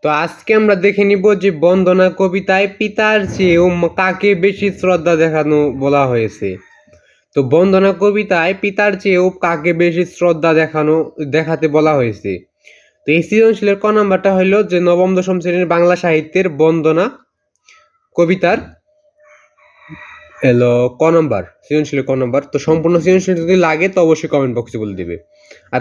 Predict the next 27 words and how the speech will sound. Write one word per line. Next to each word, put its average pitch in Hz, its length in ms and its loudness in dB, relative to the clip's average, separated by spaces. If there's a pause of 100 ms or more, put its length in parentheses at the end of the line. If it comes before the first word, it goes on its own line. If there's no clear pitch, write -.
কয়েকটার 175 360 0
উত্তর 185 280 0
আমি 175 160 2
পাই 165 240 0
নাই, 170 160 2
তার 160 180 0
জন্য 147 160 -2
আমি 143 120 -2
দিই 139 220 -4
নেই। 143 320 -4 (180)
যেমন 123 400 -2
সৃজনশীলের 139 560 -2
এক, 127 420 0
দুই 127 360 -4
এগুলো 127 220 -2
দিয়ে 131 240 0
দেব। 101 260 -2 (760)
তো 120 80 -2
যেহেতু 147 300 -2
তোমাদের 165 320 0
গাইড 139 340 0 (220)
বের 127 260 -2
হয় 123 200 -4
নাই 120 120 -2
এখনো, 123 440 -6 (320)
তো 117 100 -6
যেহেতু 123 300 -4